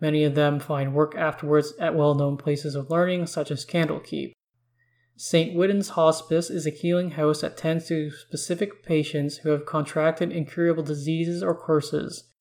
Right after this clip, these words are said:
both mundane, such as leprosy, and magical, such as mummy rot or lycanthropy. There are two monasteries found out in the arid Kalam Desert.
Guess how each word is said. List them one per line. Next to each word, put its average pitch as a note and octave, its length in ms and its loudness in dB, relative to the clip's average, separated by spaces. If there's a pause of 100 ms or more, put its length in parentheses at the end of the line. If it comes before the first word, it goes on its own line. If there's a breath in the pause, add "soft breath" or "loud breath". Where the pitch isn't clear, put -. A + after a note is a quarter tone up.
(120)
both D#3+ 240 6
mundane, D#3+ 640 4
such - 240 -8
as D3 140 -6
leprosy, D#3+ 560 -2
and D#3+ 180 0
magical, C#3+ 640 0 (240)
such D3+ 300 -2
as C#3+ 120 0 (200)
mummy D#3 280 4
rot D3+ 320 4
or D3 180 4
lycanthropy. C#3+ 1080 -4 (880)
There E3 160 8
are D#3+ 40 4
two G#3+ 200 2
monasteries F#3 540 2
found D#3+ 340 2
out E3 160 4
in D#3 140 0
the E3+ 140 -4
arid D#3+ 340 6
Kalam D3 420 2
Desert. C#3+ 580 0